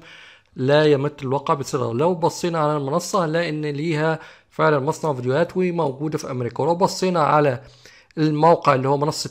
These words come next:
إم بي، نفس ال-، اللوجو ونفس كل حاجة، ولكن معمولة بالعربي ومعمولة برضو استثمار عن طريق فودافون كاش. هل أمريكا أو مصنع روبوتات في أمريكا عايز فلوس من المصريين عشان خاطر ي-،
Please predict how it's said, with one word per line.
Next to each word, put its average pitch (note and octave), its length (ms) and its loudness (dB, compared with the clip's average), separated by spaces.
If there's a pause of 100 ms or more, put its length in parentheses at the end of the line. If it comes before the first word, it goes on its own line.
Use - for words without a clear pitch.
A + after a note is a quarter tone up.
(140)
إم D#3+ 140 -2
بي، F3 180 -2
نفس - 360 -4
ال-، A#2 840 -6 (160)
اللوجو B2 840 0
ونفس D#3 260 -4
كل D3+ 240 -2
حاجة، F3+ 320 0 (400)
ولكن F#3 480 6
معمولة E3 440 6
بالعربي D#3+ 500 8
ومعمولة D#3 680 4 (380)
برضو D3+ 360 6
استثمار D3 560 2
عن D#3 180 6
طريق D3+ 260 2
فودافون C3+ 360 -4
كاش. A#2+ 340 -2
هل E3 300 6 (520)
أمريكا C#3 460 2
أو C#3 280 4
مصنع D3+ 440 2
روبوتات C3 360 2
في D3+ 140 -4
أمريكا C3+ 360 0
عايز C3 600 2 (260)
فلوس C#3+ 500 -2
من B2+ 100 -2
المصريين B2 720 -2 (220)
عشان B2+ 240 -4
خاطر D3+ 340 -2
ي-، A#2+ 340 -6